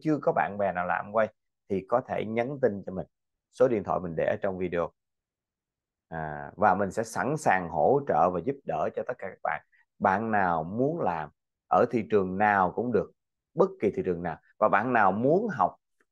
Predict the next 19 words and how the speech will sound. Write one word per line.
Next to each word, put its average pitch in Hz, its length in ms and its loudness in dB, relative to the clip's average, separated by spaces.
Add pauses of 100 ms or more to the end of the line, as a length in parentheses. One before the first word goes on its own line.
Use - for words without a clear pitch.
(280)
làm 98 320 2
mạng 87 200 0
xã 120 120 -4
hội, 85 200 2
mình 87 200 -4
cũng 92 80 -8
sẽ 107 100 -2 (120)
chia 123 160 6
sẻ - 160 -2
với 98 120 -2
các 117 100 -8
bạn 95 180 0 (300)
làm 107 360 2
xây 131 220 2
dựng 98 200 2
trên 104 140 -4
mạng 87 160 -6
xã 113 120 -8
hội, 87 180 0